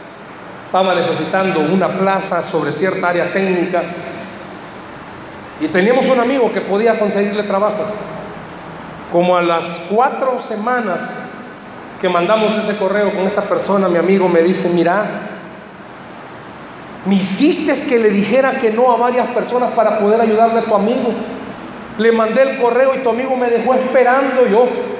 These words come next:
en el momentito le escribo y le digo, "Mire, brother, ¿qué onda ahí?", le digo, así como hablamos los salvadoreños, ¿no? "Mire, ¿qué onda ahí?", le digo, "no me han escrito". Y ya revisó su correo. <laughs> "Jeje, jeje,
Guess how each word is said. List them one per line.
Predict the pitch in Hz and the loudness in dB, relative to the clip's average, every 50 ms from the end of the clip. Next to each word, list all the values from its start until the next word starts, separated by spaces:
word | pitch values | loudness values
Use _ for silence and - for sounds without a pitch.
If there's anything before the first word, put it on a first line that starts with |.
| - - - - - - - - - - - | -10 -12 -12 -14 -14 -16 -16 -16 -14 -4 0
en | 185 180 190 | 2 2 4
el | 196 190 | 4 4
momentito | 185 185 180 175 165 151 - - 262 285 269 240 220 | 4 4 4 2 2 0 0 0 0 0 2 2 2
le | 202 185 165 | 2 2 0
escribo | - 190 214 254 277 269 240 220 | 0 0 0 0 0 0 0 0
y | |
le | 208 208 | 2 0
digo, | 202 185 | 0 0
"Mire, | - 208 - 151 143 | -2 -2 -2 -2 -2
brother, | 143 147 151 151 151 147 143 - | -2 -2 -4 -4 -6 -6 -8 -4
¿qué | 160 156 | -2 0
onda | 156 156 156 147 165 170 151 | 0 2 2 0 0 2 2
ahí?", | 147 151 165 185 | 2 2 4 4
le | 185 175 165 | 4 4 2
digo, | 160 156 170 | 4 2 2
así | 165 - | 2 0
como | - - 226 208 | 0 0 2 2
hablamos | 202 214 220 208 202 190 | 2 2 2 2 2 0
los | 170 | 2
salvadoreños, | 180 180 180 165 180 202 220 185 143 139 | 0 2 2 2 2 2 2 0 -2 -4
¿no? | 143 147 - - - - - - - - - 175 | -4 -6 -8 -10 -12 -12 -14 -14 -14 -10 -4 0
"Mire, | 226 - 220 214 220 | 0 0 0 0 0
¿qué | 214 214 | 0 0
onda | 208 190 185 180 190 175 | 0 2 2 0 0 2
ahí?", | 165 185 208 220 | 2 2 0 2
le | 214 196 190 | 2 2 4
digo, | 180 180 175 170 165 180 180 - - - - - - - - - - | 4 4 2 2 0 -2 -6 -8 -10 -12 -12 -14 -16 -16 -18 -14 -6
"no | 160 175 | -4 0
me | 175 175 | 2 2
han | 175 180 | 4 4
escrito". | 180 170 170 175 175 175 185 175 - 220 - - - - - - - - - - - - - - - | 2 2 2 2 4 4 4 4 2 0 0 0 -2 -4 -6 -6 -8 -10 -10 -10 -12 -14 -14 -10 -6
Y | 180 180 | -2 2
ya | 196 220 220 | 2 2 4
revisó | 220 214 208 220 220 220 | 2 2 0 0 0 -2
su | 202 214 214 | -2 -2 -2
correo. | 214 214 208 208 208 202 190 170 - - - - - | -2 -2 0 0 0 0 0 -2 -4 -6 -8 -10 -10
<laughs> | - - - - - - - | -12 -14 -14 -14 -14 -8 -6
"Jeje, | 190 165 180 175 160 - - - - - - - - - - - - | -4 -2 0 -2 -2 -2 -4 -6 -8 -8 -8 -10 -12 -12 -12 -4 -2
jeje, | 160 160 165 175 160 160 | -2 0 2 2 2 2